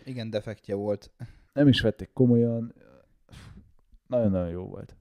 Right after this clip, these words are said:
Speaker 2: amúgy ez a, ez a túr, és, és tényleg egy új generációnak az eljöttét, öm,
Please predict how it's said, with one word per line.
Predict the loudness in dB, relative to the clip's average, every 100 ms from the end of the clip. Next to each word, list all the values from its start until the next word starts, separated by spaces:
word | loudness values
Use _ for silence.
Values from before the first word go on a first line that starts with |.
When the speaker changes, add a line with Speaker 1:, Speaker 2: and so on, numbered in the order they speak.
| _
Speaker 2:
amúgy | -12 -10 -6 -6
ez | -4
a, | -4 -4
ez | -6
a |
túr, | -8 -8 -4 2
és, | 2 2 -6 -14
és | -10 2
tényleg | 4 6
egy | 6 6
új | 6
generációnak | 4 0 -4 -6 -10 -12 -8
az | -4
eljöttét, | -2 -2 -8 -8 -10 -10 _ _ _ _ _ _ _ _ _ _ _ _ -12
öm, | -10 -8 -6 -6 -6 -8 -8 -10 -12